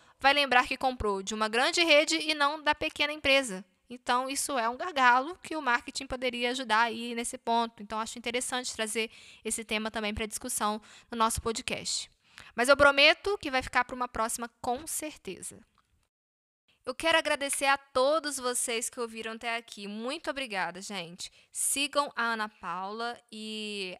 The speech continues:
a Cifrão A Contabilidade nas redes sociais. O Instagram é arroba contadora ponto ana paula e o do escritório dela é arroba S ponto A ponto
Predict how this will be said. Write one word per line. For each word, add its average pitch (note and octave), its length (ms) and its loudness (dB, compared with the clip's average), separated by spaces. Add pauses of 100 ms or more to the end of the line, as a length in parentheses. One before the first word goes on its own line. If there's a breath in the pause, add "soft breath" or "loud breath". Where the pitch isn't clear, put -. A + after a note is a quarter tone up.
a G#3 120 -6
Cifrão A#3+ 600 -4
A G3+ 140 0
Contabilidade G3 920 -14
nas G#3 180 -10
redes F3+ 180 -16
sociais. F3+ 600 -16 (260 soft breath)
O G#3+ 60 -12
Instagram A#3 800 -2
é G#3+ 400 -6
arroba A3 640 -8 (120)
contadora B3 800 -6
ponto A#3+ 580 -12
ana C4+ 260 -6
paula G3 500 -6 (500 soft breath)
e D4 340 -4
o C#4+ 80 -10
do B3 60 -18
escritório B3+ 480 -8
dela A#3 260 -2
é C4+ 80 0
arroba C4 580 -4 (160)
S A#3 420 -4
ponto A3 480 -10
A A3+ 260 -2 (560)
ponto A3+ 440 -10